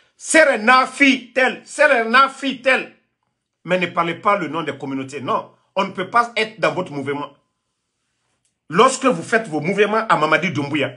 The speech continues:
vous dites Serenafi, Ter-, Serenafi tel. Comme ça, personne ne va vous déranger. Ou vous mettez le nom de votre famille dessus, de votre cour.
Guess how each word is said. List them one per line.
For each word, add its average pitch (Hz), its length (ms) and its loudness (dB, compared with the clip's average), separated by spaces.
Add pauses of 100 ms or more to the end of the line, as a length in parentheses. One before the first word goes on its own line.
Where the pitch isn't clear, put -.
(240)
vous 170 160 -4
dites 269 240 2
Serenafi, 233 960 0 (200)
Ter-, 254 280 2 (120)
Serenafi 226 800 2
tel. 247 320 2 (800)
Comme 185 160 2
ça, 233 440 0 (400)
personne 226 340 2
ne 185 60 -2
va 180 140 4
vous 160 100 -4
déranger. 135 560 -6 (1900)
Ou 262 120 -2
vous 190 160 -6
mettez 196 300 0
le 165 160 0
nom 196 220 0
de - 100 -2
votre 185 240 -4
famille 165 260 2
dessus, - 480 -10 (380)
de 143 120 2
votre 233 340 2
cour. 254 440 2